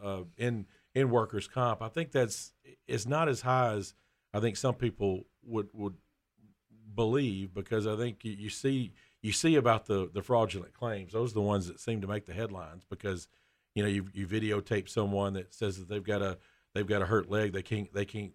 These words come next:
walk, or, or, you know, they're outside cutting the grass or something like that. You see those types of claims, but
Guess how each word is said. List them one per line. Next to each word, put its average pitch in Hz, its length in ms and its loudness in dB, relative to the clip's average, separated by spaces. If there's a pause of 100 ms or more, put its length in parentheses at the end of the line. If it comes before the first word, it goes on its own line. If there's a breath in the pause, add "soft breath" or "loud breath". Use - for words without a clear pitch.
(120)
walk, 104 500 0
or, 92 180 2
or, 95 300 0 (360 soft breath)
you 101 80 0
know, 98 80 0
they're 98 140 4
outside 101 400 2
cutting 107 200 -2
the 101 60 -8
grass 98 500 -2
or 90 40 -12
something 104 340 -4
like 104 220 -2
that. 107 300 2
You 104 80 -6
see 151 240 2
those 131 260 4
types 113 280 -2
of 98 60 -14
claims, 110 440 -2
but 107 240 0